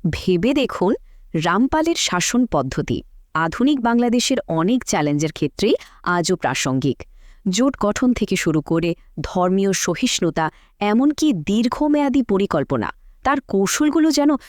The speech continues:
সময়কে অতিক্রম করে গেছে। কিন্তু গল্পের শেষে একটা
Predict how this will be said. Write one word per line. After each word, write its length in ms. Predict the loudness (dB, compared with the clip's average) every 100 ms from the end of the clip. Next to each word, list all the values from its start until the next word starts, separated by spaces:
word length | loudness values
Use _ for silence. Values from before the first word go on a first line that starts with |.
| -10 -6
সময়কে 500 | 0 0 2 2 2
অতিক্রম 440 | 2 0 0 0 0
করে 200 | 0 0
গেছে। 360 | -2 -2 -4 -6 -12 -20 -20 _ _ -20 -20 -16 2
কিন্তু 260 | 2 4 2 0
গল্পের 420 | 2 2 2 0
শেষে 300 | 0 0 0 0 0
একটা 240 | -2 -2